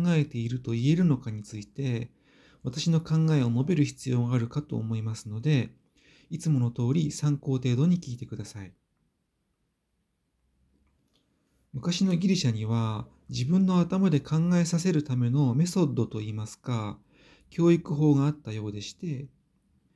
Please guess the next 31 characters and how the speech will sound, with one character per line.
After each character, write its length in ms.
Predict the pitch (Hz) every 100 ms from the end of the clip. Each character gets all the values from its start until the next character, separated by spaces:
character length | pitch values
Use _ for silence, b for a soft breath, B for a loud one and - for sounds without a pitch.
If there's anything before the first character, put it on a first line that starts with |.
| b b b
今 220 | 185 185
の 260 | 127 147 170
欧 40 |
米 180 | 170 165
の 140 | 160
大 180 | 151 151
学 260 | 147 - 180
は 260 | 151 123
お 80 | 160
お 80 | 180
む 140 | 175
ね 220 | 196 185 143
そ 140 | 135
の 100 | 147
伝 280 | 143 151 156
統 200 | 156 180
を 100 | 165
受 200 | 123 135
け 40 |
継 140 | 127 139
い 80 | 113
で 60 |
い 60 | 113
る 120 | 151
と 220 | 143 - - _
言 100 | 117
え 40 | 104
そ 160 | - 101
う 40 |
で 120 | 98
す。 260 | - -